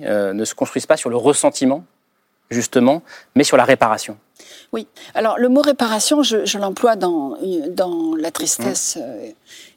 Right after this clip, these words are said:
Speaker 2: est un mur, euh, etc.
Speaker 1: Entre deux
Speaker 2: Je
Speaker 1: jardins.
Speaker 2: l'emploie parce que je réponds à ce mot que je n'aime pas beaucoup, qui est la résilience. Voilà. Et,
Speaker 1: Alors,
Speaker 2: euh,
Speaker 1: pourquoi, d'ailleurs ?
Speaker 2: ben, parce que moi, je ne veux rien résilier.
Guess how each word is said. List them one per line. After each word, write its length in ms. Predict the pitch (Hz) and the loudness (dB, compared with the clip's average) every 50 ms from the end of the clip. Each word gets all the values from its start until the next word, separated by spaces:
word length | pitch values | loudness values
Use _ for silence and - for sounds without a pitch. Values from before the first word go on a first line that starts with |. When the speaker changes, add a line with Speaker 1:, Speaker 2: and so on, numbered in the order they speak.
| - | -16
Speaker 2:
est 140 | - - - | -12 -6 -4
un 80 | 160 165 | -2 -2
mur, 400 | 175 180 190 190 185 180 165 170 - | 0 0 -2 -2 -2 -4 -4 -8 -12
euh, 260 | - - 131 113 - | -12 -12 -10 -10 -10
etc. 180 | 165 - - - _ _ - - - - | -12 -12 -14 -18 _ _ -20 -20 -14 -12
Speaker 1:
Entre 240 | - - - - 226 | -12 -10 -8 -6 -4
deux 80 | - | 0
Speaker 2:
Je 60 | - 269 | 2 4
Speaker 1:
jardins. 160 | 294 302 294 | 6 6 4
Speaker 2:
l'emploie 220 | 262 - 330 339 | 4 4 2 4
parce 200 | - 294 254 - | 4 4 2 2
que 200 | - 262 254 - | 2 2 2 2
je 120 | 330 - 247 | 4 2 4
réponds 560 | 233 240 247 247 - 277 285 277 254 - - | 4 4 2 4 4 4 4 4 2 0 0
à 200 | - 214 208 202 | 0 0 0 0
ce 140 | - - 233 | 0 0 0
mot 200 | 226 233 247 247 | 2 4 4 2
que 340 | - - 226 202 190 185 185 | 2 0 0 0 0 0 -2
je 140 | 175 185 190 | -2 -2 -2
n'aime 180 | 190 190 185 180 | -2 -2 -2 0
pas 140 | - 262 | 0 0
beaucoup, 420 | 240 208 190 - - - 190 202 202 - | 0 0 -4 -4 -4 -4 -4 -4 -2 -2
qui 120 | - 190 | -2 0
est 40 | 175 | 0
la 120 | 180 165 | 0 -2
résilience. 720 | 165 190 180 151 175 160 160 151 127 127 - - - - - _ _ _ _ _ - | -2 -2 -4 -4 -4 -4 -4 -6 -6 -6 -8 -8 -10 -10 -14 _ _ _ _ _ -12
Voilà. 220 | - 120 95 - - _ _ _ - - - - - - - - - _ 659 | -12 -10 -10 -12 -16 _ _ _ -8 -8 -8 -10 -18 -20 -20 -20 -18 _ -2
Et, 340 | 427 208 214 220 214 208 202 | 0 2 2 2 2 2 4
Speaker 1:
Alors, 160 | 196 190 185 | 4 2 2
Speaker 2:
euh, 100 | 180 170 | 2 2
Speaker 1:
pourquoi, 220 | 175 165 160 131 120 | 2 2 2 2 2
d'ailleurs ? 280 | 113 95 87 87 - - _ - 269 - _ _ _ _ _ _ | 0 -4 -6 -10 -14 -18 _ -16 -16 -16 _ _ _ _ _ _
Speaker 2:
ben, 160 | - 220 214 202 214 - | -2 -2 -2 -2 -2 -4
parce 180 | - 226 220 - | -4 -2 -2 0
que 100 | - 294 | 0 2
moi, 220 | 269 247 240 262 | 2 2 2 2
je 140 | 254 214 226 | 0 0 -2
ne 100 | 214 202 | -4 -2
veux 100 | 185 208 | -2 -2
rien 220 | 190 202 214 240 233 | -4 -4 -4 -4 -4
résilier. 480 | 202 202 175 185 185 190 208 208 196 | -4 -4 -4 -4 -4 -4 -4 -4 -4